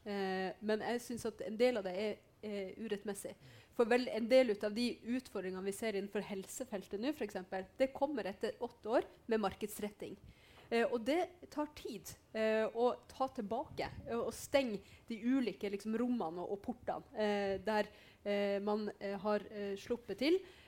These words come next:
eh, andre interesser, eh, altså pengeinteresser i i, i fellesskapet.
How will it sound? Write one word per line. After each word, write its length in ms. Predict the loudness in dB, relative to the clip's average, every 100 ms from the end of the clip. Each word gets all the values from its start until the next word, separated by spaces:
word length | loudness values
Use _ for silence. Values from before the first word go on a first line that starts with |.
| -20 -20
eh, 200 | -4 -4 0
andre 480 | 2 4 4 2 -2
interesser, 720 | 2 2 2 -2 -6 -8 -8 -14 -6
eh, 280 | 2 4 4
altså 320 | 2 0 0
pengeinteresser 960 | 0 -4 -2 -2 0 0 0 -2 -4 -4
i 200 | -2 -2 -2 -14 -20 -6
i, 160 | 0 2 0 -2
i 100 | -2 -2
fellesskapet. 640 | -2 -2 -4 -10 -12 -16